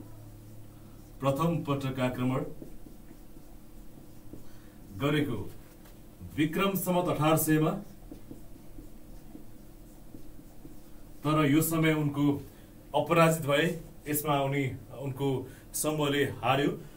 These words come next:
र पुनः उनले आक्रमण गरे विक्रम सम्वत अठार सय एकमा र यसमा चाहिँ उनले के गरे? विजय प्राप्त गरे। So, पृथ्वीनारायण शाहले सर्वप्रथम विजय हासिल गरेको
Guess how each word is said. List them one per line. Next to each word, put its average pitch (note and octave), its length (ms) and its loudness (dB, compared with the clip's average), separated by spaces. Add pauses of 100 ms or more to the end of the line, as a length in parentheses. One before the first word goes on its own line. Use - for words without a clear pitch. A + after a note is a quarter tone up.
(120)
र C#3+ 100 4
पुनः G#3+ 320 2
उनले F3 240 6
आक्रमण D3+ 380 4
गरे D3 220 4
विक्रम C#3 280 0
सम्वत B2+ 200 -2
अठार B2+ 280 2
सय C#3+ 160 2
एकमा C3 300 0 (420)
र - 20 2
यसमा C#3+ 360 4
चाहिँ B2+ 140 -2
उनले A#2+ 140 -2
के A#2 140 -2
गरे? C#3+ 280 -2 (160)
विजय C3+ 320 4
प्राप्त B2 320 2
गरे। A#2+ 340 -2 (360)
So, - 360 6 (640)
पृथ्वीनारायण F3 440 4
शाहले D#3 420 6
सर्वप्रथम D3+ 760 2 (420)
विजय E3+ 260 6
हासिल F3 580 6 (240)
गरेको C#3 720 0